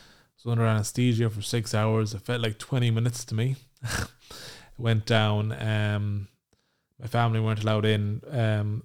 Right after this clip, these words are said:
well before pre-op, and I went down. I was talking to the nurse about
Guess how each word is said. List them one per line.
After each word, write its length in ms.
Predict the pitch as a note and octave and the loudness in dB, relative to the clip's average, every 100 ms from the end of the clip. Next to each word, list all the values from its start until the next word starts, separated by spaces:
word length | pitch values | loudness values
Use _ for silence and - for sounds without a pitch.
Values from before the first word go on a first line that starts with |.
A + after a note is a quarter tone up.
| - | -8
well 140 | B2+ A#2 | -4 -4
before 340 | A#2+ - A2 | -4 0 0
pre-op, 680 | G#2+ A2 G#2+ G2 - - - | 2 2 2 2 -4 -10 -4
and 380 | G#2 G#2 G#2 - | -2 -2 -4 -6
I 40 | A2 | -4
went 240 | A2 G#2+ | -2 -2
down. 460 | A2+ G#2 G2+ G2+ G#2 _ - - - _ _ - | -2 0 -2 -4 -8 _ -20 -20 -20 _ _ -10
I 220 | B2 G#2+ | -4 -4
was 160 | G2 - | -4 -8
talking 460 | - A#2+ A2+ A2 G#2+ | 0 0 0 -4 -4
to 460 | - A2 G#2 G#2+ | -4 -2 -2 -2
the 120 | G#2 | -2
nurse 340 | G2+ A2 G#2 - | -2 0 0 -2
about 380 | A2 G#2+ - | -2 0 -2